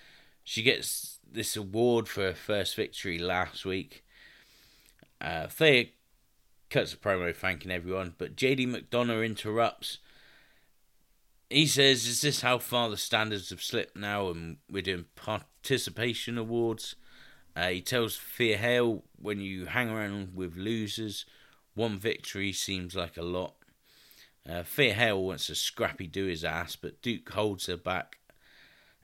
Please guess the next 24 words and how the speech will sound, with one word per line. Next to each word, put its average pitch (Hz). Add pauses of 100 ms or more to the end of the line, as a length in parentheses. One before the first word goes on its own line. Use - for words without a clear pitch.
(300)
<clears throat> -
Andre 135
Chase - (160)
says - (100)
that 92
this - (160)
university 117
means 110
the 98
world 107
to -
me, 95 (500)
and -
it 90
means 127
the 117
world 113
to 90
Thea, 101
and 95
it -
means 113
the 107
world 104